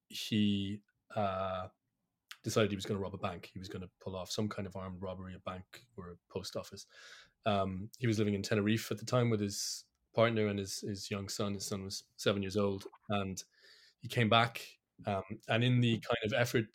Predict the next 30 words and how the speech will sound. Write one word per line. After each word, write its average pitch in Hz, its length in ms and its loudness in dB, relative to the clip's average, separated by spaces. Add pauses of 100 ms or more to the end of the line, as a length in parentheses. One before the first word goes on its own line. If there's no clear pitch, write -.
to 104 340 4 (1300)
get 120 200 4
what 107 120 4
he 104 80 2
needed 113 360 4
to 110 100 0
get 120 340 4
in 107 60 2
order 107 200 4
to 98 100 -6
pull 101 240 2
off 120 220 2
this - 220 -4
armed 90 200 -6
robbery, 90 380 -10
namely 95 300 -8
a, - 760 -10
um, 90 160 -4
a 85 40 -6
shotgun 107 520 4 (160)
and 101 380 0 (160)
a, 101 440 0 (160)
uh, 95 160 -2
car 127 380 4
to, 135 160 -6 (220)
you 107 100 -2
know, 92 160 -4 (140)
a 104 40 -6
getaway 113 320 2
car, 131 280 4